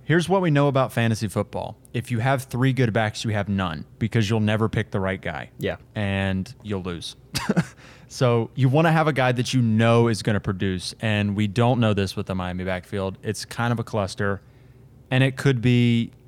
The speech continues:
Speaker 1: a really volatile situation for fantasy football.
Speaker 2: Yeah, stay away. It's not good.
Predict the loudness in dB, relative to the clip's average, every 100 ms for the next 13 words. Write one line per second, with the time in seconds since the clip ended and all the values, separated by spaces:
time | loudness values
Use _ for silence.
0 | -6 -2 0 0 2 0 2 0 0 -4
1 | -8 -8 -10 -10 -10 -10 -12 -10 -8 -8
2 | -12 -14 -16 -16 -16 -12 -14 -14 -16 -16
3 | -16 -20 -20 -10 -4 2 2 2 -2 -6
4 | -10 -6 -6 -6 -8